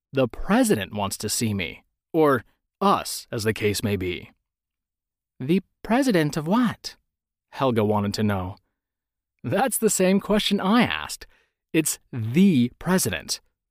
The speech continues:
The president of the United States. "Come on now, you're pulling our leg." My reaction exactly.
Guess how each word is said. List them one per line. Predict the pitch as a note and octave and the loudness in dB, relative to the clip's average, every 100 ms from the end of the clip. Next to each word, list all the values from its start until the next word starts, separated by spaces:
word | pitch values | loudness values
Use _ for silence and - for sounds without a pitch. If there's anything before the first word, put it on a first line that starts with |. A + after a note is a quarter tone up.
| _ _ | _ _
The | C3+ | -2
president | A#2+ - A3+ F#3+ A#2+ A#2+ - | 0 0 2 2 2 0 -4
of | C3 | -2
the | C#3 | 0
United | C3+ C#3+ D#3 E3 G#2 | 2 2 2 0 0
States. | - - F#3+ D3 - - - _ _ _ _ _ _ _ _ _ - | -2 -2 -2 -2 -6 -10 -10 _ _ _ _ _ _ _ _ _ -10
"Come | - C#4 | 0 4
on | D3 G2 G2 | 4 2 -4
now, | G2+ F#2 F2+ - _ _ _ - | -4 -6 -10 -16 _ _ _ -2
you're | G#3+ C#4+ | 0 0
pulling | - - D4 A#2+ | -2 0 2 2
our | G#2+ | 2
leg." | A#2 G3 G3 - - - _ _ _ _ _ _ _ | 2 2 0 -6 -16 -20 _ _ _ _ _ _ _
My | B2 A#2 F3 B3+ | -2 0 2 2
reaction | B2 G2+ F#2+ - A#2 A2+ | 2 0 -4 -4 -2 -2
exactly. | D3 A#2 A2 D3 F#3 - B1 | -2 -4 0 0 -2 -6 -12